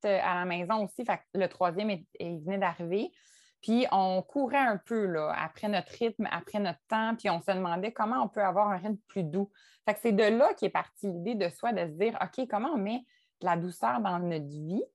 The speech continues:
puis comment on s'écoute aussi, parce que des fois, ça se peut très bien qu'on ait des super grosses semaines, puis qu'on se sente extrêmement bien, on se sente plein d'énergie, puis que ça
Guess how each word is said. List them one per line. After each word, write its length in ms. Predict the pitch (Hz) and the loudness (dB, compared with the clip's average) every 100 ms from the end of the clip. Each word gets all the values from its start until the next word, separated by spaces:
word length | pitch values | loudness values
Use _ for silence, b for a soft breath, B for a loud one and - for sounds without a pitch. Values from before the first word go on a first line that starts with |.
| - | -18
puis 100 | - | -12
comment 240 | - 247 311 | 0 2 2
on 40 | 247 | -2
s'écoute 520 | - 202 - 330 - | -4 -6 -4 -8 -8
aussi, 260 | 190 - 269 | -8 -4 -4
parce 180 | 175 | -4
que 80 | - | -2
des 120 | 190 208 | -2 -2
fois, 140 | 539 - | -6 -4
ça 120 | 202 | -6
se 100 | - - | -6 -8
peut 80 | |
très 240 | 233 - 392 | -8 0 0
bien 140 | 320 | 0
qu'on 120 | 392 190 | -2 -4
ait 140 | 156 | -2
des 140 | 160 | -4
super 460 | 165 - 392 302 185 | -4 0 2 2 0
grosses 220 | 196 247 | -4 -6
semaines, 260 | - 196 320 | -6 -4 -6
puis 100 | - | -2
qu'on 160 | 185 202 | 0 0
se 80 | |
sente 280 | - 233 247 b b b | 0 -2 -2 b b b
extrêmement 500 | 202 - 262 247 196 | -10 -4 -2 0 0
bien, 320 | 180 202 233 | 0 2 2
on 40 | 185 | 0
se 60 | |
sente 180 | - 175 | -2 -4
plein 140 | - 247 | 0 0
d'énergie, 420 | 214 170 170 254 | 0 -2 -2 -4
puis 120 | - | -6
que 60 | - | -2
ça 220 | 175 | 0